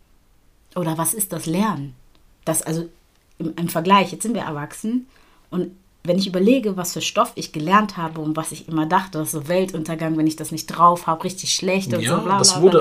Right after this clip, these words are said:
Speaker 1: bla.
Speaker 2: einem aber auch so beigebracht, ne? Das ist halt unser schlechtes Schulsystem. Also für mich ist das Schulsystem total altbacken und in den siebzigern hängen geblieben.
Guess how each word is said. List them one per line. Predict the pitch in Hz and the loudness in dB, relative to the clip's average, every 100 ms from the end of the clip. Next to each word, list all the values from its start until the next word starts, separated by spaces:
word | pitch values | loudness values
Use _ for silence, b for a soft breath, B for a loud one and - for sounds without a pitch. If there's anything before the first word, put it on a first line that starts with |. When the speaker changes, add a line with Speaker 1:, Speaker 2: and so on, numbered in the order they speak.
| - | 4
Speaker 1:
bla. | 147 | 0
Speaker 2:
einem | 147 | 0
aber | 139 131 131 | -2 2 2
auch | 139 131 - | 4 0 0
so | 123 123 156 | -4 -2 -2
beigebracht, | 127 139 202 202 190 - 104 - - | -2 -2 -2 -4 -4 -6 -6 -6 -6
ne? | 170 - | -4 -4
Das | - 139 | -2 2
ist | 151 - | 4 6
halt | 143 147 | 4 4
unser | 139 135 127 123 B B B B | 4 6 6 4 B B B B
schlechtes | - - 151 160 - 131 - | 0 2 4 2 -2 0 2
Schulsystem. | - 185 170 120 - 120 113 | 4 4 4 4 6 4 4
Also | 113 117 | 0 0
für | - | 6
mich | 127 151 - | 8 8 4
ist | - | 2
das | 123 | 2
Schulsystem | - 147 131 123 - 123 123 | 2 2 0 0 6 6 6
total | 123 123 139 143 131 | 2 -2 2 2 4
altbacken | 131 - - 120 - 117 | 4 4 4 4 2 -2
und | 117 123 | -2 0
in | 120 | 2
den | 117 | 4
siebzigern | 120 127 - 123 117 | 2 4 4 4 4
hängen | 123 160 131 | 4 4 4
geblieben. | 113 110 113 127 | 2 -4 0 0